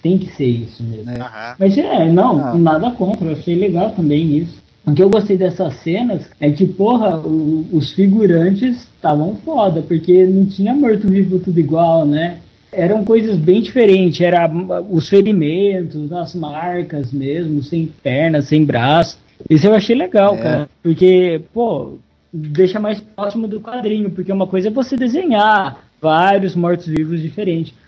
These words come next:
Speaker 1: outra coisa é você conseguir fazer fantasias, maquiagens,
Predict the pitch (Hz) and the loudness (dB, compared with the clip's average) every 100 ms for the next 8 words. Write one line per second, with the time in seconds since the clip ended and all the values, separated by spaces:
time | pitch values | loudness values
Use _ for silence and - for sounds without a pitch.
0 | _ - 170 180 175 196 277 285 320 - | _ -6 -4 -2 -2 -2 -2 -2 -2 0
1 | 262 254 262 214 214 226 220 196 180 165 | 0 0 -2 -2 -2 0 2 4 2 0
2 | 147 180 175 - 185 160 165 202 170 143 | -2 -2 0 0 0 -2 -2 0 0 0
3 | 165 180 190 160 180 202 165 156 | -2 -2 -2 0 0 0 0 -2